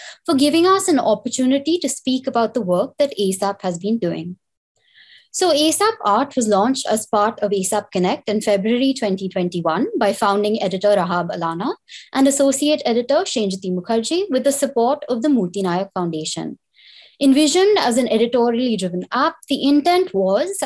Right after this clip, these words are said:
and continues to be to create public engagement on the interdisciplinary nature and the socio-political dimensions of visual cultures in the subcontinent. So in Shenjiti's own words, uh, and I quote, "In my editorial work at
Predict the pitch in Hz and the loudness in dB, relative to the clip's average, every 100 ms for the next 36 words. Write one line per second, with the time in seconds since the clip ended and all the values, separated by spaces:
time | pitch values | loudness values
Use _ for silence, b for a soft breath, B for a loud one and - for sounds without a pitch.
0 | - 226 285 330 277 240 254 190 185 185 | -4 0 0 2 0 2 0 0 -2 -6
1 | 170 180 285 277 233 277 294 294 233 226 | -8 -6 -6 -6 -2 0 2 0 -2 0
2 | 349 - 226 190 185 190 220 262 311 - | -2 0 0 2 0 2 2 2 0 -2
3 | 208 202 233 254 302 294 - - 320 320 | -2 -2 0 0 0 -2 -4 -2 0 2
4 | 311 302 285 185 185 - 294 392 B B | 2 2 0 0 -2 -2 -2 -2 B B
5 | B B B - 277 277 339 349 415 277 | B B B -2 0 0 -2 0 0 2
6 | 226 220 208 190 185 208 226 302 320 277 | 2 2 0 2 0 0 -2 0 0 0
7 | 214 226 247 294 262 180 180 202 233 233 | 0 2 2 0 0 -4 -2 -2 -2 -4
8 | 208 196 220 175 175 175 175 170 170 165 | -4 -2 -2 -4 -4 -4 -4 -2 -4 -4
9 | 190 - b b b b _ _ _ _ | -10 -14 b b b b _ _ _ _
10 | _ _ _ _ _ _ _ _ _ _ | _ _ _ _ _ _ _ _ _ _
11 | _ _ - 302 285 277 302 320 359 359 | _ _ -2 2 2 4 4 2 2 2
12 | 330 254 262 262 208 196 262 370 277 - | 2 2 2 4 4 4 4 0 -6 -6
13 | - 208 208 214 202 190 254 330 349 - | -2 0 2 0 -2 -2 0 0 -2 -6
14 | 262 277 311 349 254 277 277 269 285 294 | 0 2 2 2 0 0 2 2 2 0
15 | 233 220 214 | -2 -4 -6